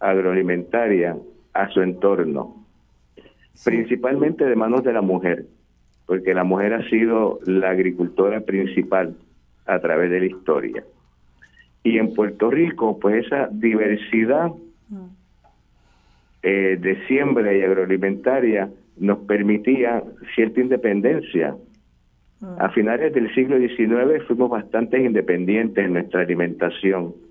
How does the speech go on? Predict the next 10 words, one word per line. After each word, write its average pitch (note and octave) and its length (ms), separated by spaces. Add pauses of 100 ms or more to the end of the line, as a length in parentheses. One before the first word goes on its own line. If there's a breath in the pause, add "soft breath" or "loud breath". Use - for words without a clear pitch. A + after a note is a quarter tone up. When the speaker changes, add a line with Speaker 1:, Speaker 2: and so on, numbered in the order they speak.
(140)
Speaker 2:
Ujú. G3 240 (100)
Speaker 1:
En F#2+ 140
los F#2+ 240
años B2 340 (120)
treinta A#2 360
y A#2+ 60
cuarenta A2 500
fuimos A2+ 240
bastante G#2+ 480
independientes. E2+ 920